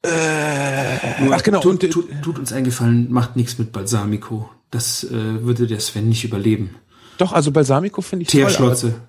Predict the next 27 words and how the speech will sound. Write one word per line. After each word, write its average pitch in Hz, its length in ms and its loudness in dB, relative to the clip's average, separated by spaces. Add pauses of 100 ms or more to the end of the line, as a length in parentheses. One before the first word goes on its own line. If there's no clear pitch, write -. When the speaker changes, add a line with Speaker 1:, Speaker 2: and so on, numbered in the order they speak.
(140)
Speaker 1:
ja, 123 240 2
aber 127 200 -2
dann 147 240 0
bitte, 147 540 0
äh, - 40 -10
einen 87 100 -10
ordentlichen, 135 500 0
also, 113 380 -4 (880)
ähm, 120 440 2 (1500)
n-, 156 300 -4
nicht, 185 380 2
nicht 175 260 0
diese, 160 720 6
die 143 240 0
Zeugs 156 500 2
mit 143 480 -4
irgendwie 139 520 2 (160)
schwarzem 139 520 0
Essig - 280 0
drinne, 117 240 -2
sondern 135 280 0
richtigen 123 480 0
Balsamico. 101 540 -4
Das 147 160 2
finde 262 200 2
ich - 140 -2
geil. 104 380 2